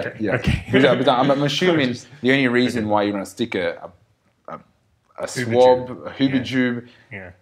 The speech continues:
Speaker 2: in there would be because it's somewhat related to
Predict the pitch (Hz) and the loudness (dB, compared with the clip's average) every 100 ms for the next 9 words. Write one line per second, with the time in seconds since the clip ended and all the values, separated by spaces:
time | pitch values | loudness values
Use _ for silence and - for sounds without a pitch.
0 | _ 147 165 139 135 143 120 110 110 117 | _ 4 4 4 4 4 2 -4 -4 -2
1 | 113 113 107 101 107 95 92 85 69 95 | 0 0 0 -2 -2 -2 -6 -10 -12 -14
2 | - - - - - - - 113 107 90 | -16 -18 -20 -20 -20 -16 -2 0 2 2
3 | 95 95 98 92 - 85 82 | 2 2 2 0 0 0 -2